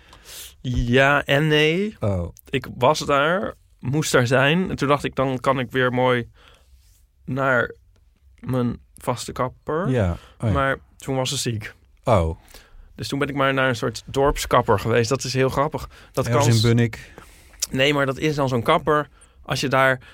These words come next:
Speaker 1: stel je werd, eh, een busje ingesleurd, eh, geblinddoekt, eh, eh, en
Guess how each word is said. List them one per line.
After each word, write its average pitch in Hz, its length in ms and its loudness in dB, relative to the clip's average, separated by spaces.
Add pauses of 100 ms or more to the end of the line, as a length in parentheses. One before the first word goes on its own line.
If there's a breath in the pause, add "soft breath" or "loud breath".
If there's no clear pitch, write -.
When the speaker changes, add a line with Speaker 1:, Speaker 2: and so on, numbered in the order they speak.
(100)
Speaker 1:
stel 156 340 4
je 156 100 4
werd, 139 260 2 (380)
eh, - 300 -6
een 131 140 0
busje 151 260 0
ingesleurd, 135 640 -2
eh, 123 100 -4
geblinddoekt, 123 680 -2 (480 loud breath)
eh, 120 500 0
eh, 131 280 -6
en 127 380 -2